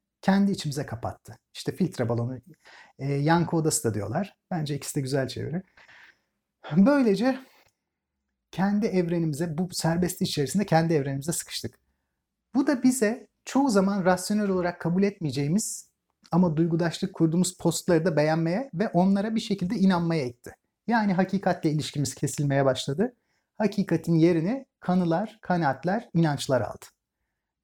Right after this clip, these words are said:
Böylece hem demokrasiden uzaklaşmış olduk hem de modernizmin parantezi gerçekten kapanmış oldu. Soruya tekrar bakacağım.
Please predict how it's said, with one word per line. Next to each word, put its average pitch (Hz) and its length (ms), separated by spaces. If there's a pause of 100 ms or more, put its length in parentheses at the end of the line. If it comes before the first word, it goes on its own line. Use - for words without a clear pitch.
Böylece 151 360
hem 180 200
demokrasiden 160 460
uzaklaşmış 127 580
olduk 160 240
hem 170 180
de 156 40
modernizmin 156 640 (260)
parantezi 135 440
gerçekten 147 640 (400)
kapanmış 143 540
oldu. 131 300 (240)
Soruya 180 340
tekrar 156 340
bakacağım. 151 420